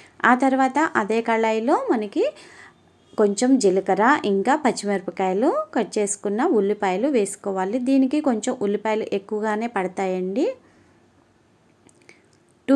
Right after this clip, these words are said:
కేజీస్ ప్రాన్స్‌కి అయితే మనకి, అంటే అవి క్లీన్ చేసి ఇస్తే మనకి వన్ కేజీయే వస్తాయి కాబట్టి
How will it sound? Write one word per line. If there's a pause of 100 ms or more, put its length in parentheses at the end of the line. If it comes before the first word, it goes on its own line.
(120)
కేజీస్ (100)
ప్రాన్స్‌కి
అయితే (120)
మనకి,
అంటే (100)
అవి
క్లీన్
చేసి (100)
ఇస్తే (100)
మనకి
వన్ (120)
కేజీయే
వస్తాయి
కాబట్టి